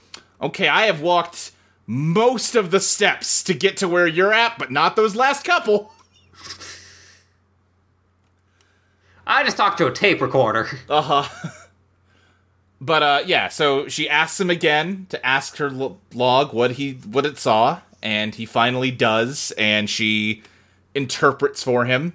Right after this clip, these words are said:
Speaker 1: that the log saw, like, know, two men laughing, flashlights, uh, you
Speaker 2: Two
Speaker 1: know, pass
Speaker 2: girls.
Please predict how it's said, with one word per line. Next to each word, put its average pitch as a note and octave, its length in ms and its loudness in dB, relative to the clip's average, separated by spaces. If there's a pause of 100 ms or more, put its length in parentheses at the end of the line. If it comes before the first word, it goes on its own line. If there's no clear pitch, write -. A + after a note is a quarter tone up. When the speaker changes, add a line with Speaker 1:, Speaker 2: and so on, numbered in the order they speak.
Speaker 1:
that G#2+ 320 0
the A#2 80 -4
log G#2+ 380 0
saw, G#2 360 -2
like, F#2+ 360 -6 (560)
know, F#2 140 -8
two D3 220 -4
men B2 260 -4
laughing, B2+ 540 -2
flashlights, B2+ 1120 -4
uh, G#2 480 0 (140)
you - 60 -12
Speaker 2:
Two - 100 0
Speaker 1:
know, F#3 60 -2
pass C#3+ 300 4
Speaker 2:
girls. C3+ 480 0